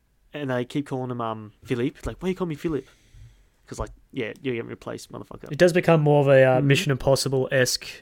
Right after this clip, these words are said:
Speaker 2: mission now. Like, switch the bodies, take him out. It's like, um, Mission Impossible Three with Patrick Seymour Hoffman. Very re-, reminiscent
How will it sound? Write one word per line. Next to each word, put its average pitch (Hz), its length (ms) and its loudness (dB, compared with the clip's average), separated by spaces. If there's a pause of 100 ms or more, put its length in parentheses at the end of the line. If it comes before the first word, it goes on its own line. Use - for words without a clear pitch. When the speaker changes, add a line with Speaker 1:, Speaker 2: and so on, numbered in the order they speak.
(140)
Speaker 2:
mission 131 400 -4
now. 123 260 -6
Like, 123 260 -10 (280)
switch - 320 -4
the 135 80 2
bodies, 131 680 0 (460)
take 147 240 -2
him 131 160 -4
out. 135 340 -2 (340)
It's - 100 -6
like, 196 180 4
um, 143 340 0
Mission 151 200 -4
Impossible 139 200 -2
Three 120 380 -4
with 117 260 -10 (300)
Patrick 139 260 -2
Seymour 135 240 0
Hoffman. 160 340 -6 (180)
Very 165 140 2 (100)
re-, 160 60 -4
reminiscent 143 680 -2